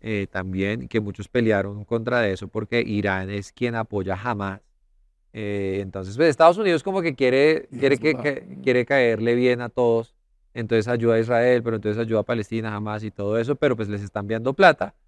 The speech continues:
Speaker 1: a aquellos que quieren atacar a Israel. Pero bueno, no sabemos si eso va a pasar o no, pero que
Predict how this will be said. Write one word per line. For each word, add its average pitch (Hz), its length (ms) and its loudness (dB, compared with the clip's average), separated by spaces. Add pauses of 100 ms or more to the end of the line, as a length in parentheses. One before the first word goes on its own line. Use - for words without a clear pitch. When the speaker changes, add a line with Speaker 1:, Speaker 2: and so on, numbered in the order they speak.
(120)
Speaker 1:
a 117 80 6
aquellos 110 420 0
que 131 120 -2
quieren 104 280 0
atacar 104 440 -6
a 101 40 -2
Israel. 104 460 -2
Pero 180 160 8
bueno, 190 240 4 (400)
no 156 140 6
sabemos 208 400 6
si 196 60 4
eso 160 160 4
va 160 100 10
a 151 40 4
pasar 156 320 4
o 160 60 4
no, 143 160 2
pero 120 240 -2
que 135 320 0